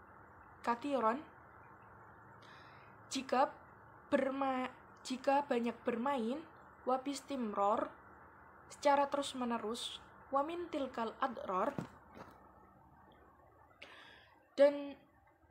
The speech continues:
di antara bahaya tersebut adalah ihmalu mas'uliyatihim asyakhsiyah, acuh terhadap tanggung jawab,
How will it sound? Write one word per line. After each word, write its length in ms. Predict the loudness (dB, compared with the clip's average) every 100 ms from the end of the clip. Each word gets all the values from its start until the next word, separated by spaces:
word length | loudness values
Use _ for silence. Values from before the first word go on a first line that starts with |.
| _
di 80 | 2 4
antara 400 | 4 2 2 2
bahaya 400 | 0 0 -2 -2
tersebut 640 | -4 -4 -6 -8 -8 -8 -20 _ _ _ _ _ _ _ _ _ _ _ _ -20 -20 -20 -20 _
adalah 480 | -4 0 2 2 0 -2 -16 _ _ _ _ _ _ _ -4
ihmalu 720 | -4 -2 2 4 4 2 -2
mas'uliyatihim 2500 | -2 -4 -6 _ _ _ _ _ _ -2 0 0 -2 -4 -2 -2 2 0 -2 -6 -8 -4 -4 -4 -6 -10 -20 -20 -6
asyakhsiyah, 1040 | -4 -2 -2 -4 -6 -10 -8 -2 0 0 -4 -20 _ -20 -20 _ _ _ _ _ _ _ _ _ _ _ _ _ 0
acuh 320 | 0 -4 -4 -6
terhadap 480 | -6 -4 -6 -6
tanggung 480 | -6 -6 -6 -6 -6
jawab, 400 | -6 -6 -6 -8